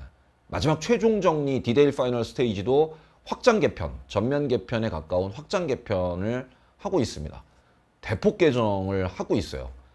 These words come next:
마지막 엔제조차도 여러분들이 좀 많은 것들을 배워갈 수 있도록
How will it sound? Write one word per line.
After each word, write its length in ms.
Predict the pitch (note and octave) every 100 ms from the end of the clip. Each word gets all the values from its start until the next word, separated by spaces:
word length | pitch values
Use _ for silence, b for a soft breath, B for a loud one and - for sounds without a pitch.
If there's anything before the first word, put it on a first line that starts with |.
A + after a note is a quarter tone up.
| b
마지막 580 | E2+ G#2 F#3+ G#3 F3+ -
엔제조차도 960 | A2+ C3 C3+ C3+ A2+ - - F2+ D#3
여러분들이 480 | G#2 E2 F2 D#2+ A2
좀 240 | G#2+ G2+ E2
많은 360 | D2+ C3 A3+
것들을 360 | G3 D3+ C#3 B2
배워갈 420 | F#2 F#2+ F#2 E2+
수 140 | D#2+
있도록 680 | F2+ D2+ F2+ D2+ D2+ C3+ E3